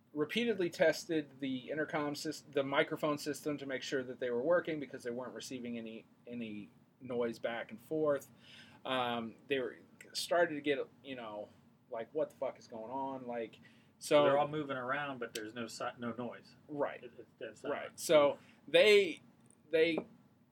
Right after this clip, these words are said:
Speaker 1: said that they were gonna do what they ne-, never s-, said they would never do, and they, they get on the intercom system and they say, "Okay, we need to come in and fix the microphones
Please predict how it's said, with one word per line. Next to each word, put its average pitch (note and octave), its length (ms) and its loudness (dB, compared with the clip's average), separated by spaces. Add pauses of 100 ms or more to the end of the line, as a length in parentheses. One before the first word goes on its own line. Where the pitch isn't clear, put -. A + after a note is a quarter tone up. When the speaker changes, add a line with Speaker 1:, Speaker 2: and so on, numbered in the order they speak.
Speaker 1:
said D#3+ 340 6
that C#3+ 160 2
they C3+ 240 -2
were C3+ 100 -4
gonna C3+ 180 -8
do G3 180 -2
what F3 100 2
they D#3 120 4
ne-, D3+ 120 0 (160)
never D#3 220 2
s-, - 160 -6
said D3 340 2
they C#3+ 100 2
would B2+ 160 -4
never B2 200 -4
do, D3+ 380 2
and B2 180 -6 (160)
they, A#2+ 280 -4 (300)
they B2 100 -6
get D3+ 180 0
on C#3+ 120 0
the C3+ 120 -6
intercom C#3 420 -4
system B2 400 -8
and A2+ 120 -12
they G#2+ 80 -8
say, G#2+ 380 -4 (100)
"Okay, C#3+ 500 -2 (400)
we D3+ 120 -6
need F3+ 160 -6
to D3+ 60 -4
come D#3 240 -2
in D3 140 -2
and C3+ 120 -6 (160)
fix - 600 -2 (1200)
the B2+ 60 -12
microphones A#2 1040 -6